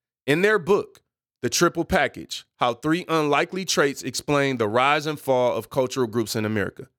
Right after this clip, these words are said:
both research studies reveal impulse control is a key driver of better life outcomes as measured by academic performance, higher S A T scores,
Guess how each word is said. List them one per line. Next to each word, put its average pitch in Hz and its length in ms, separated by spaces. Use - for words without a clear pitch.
both 156 320
research 208 480
studies 147 480
reveal 135 540
impulse 214 440
control 131 720
is 143 160
a 135 80
key 226 380
driver 147 480
of 101 260
better 175 300
life 165 340
outcomes 117 680
as 120 220
measured 131 540
by 117 320
academic 160 560
performance, 175 720
higher 170 340
S 160 240
A 156 100
T 196 300
scores, 170 560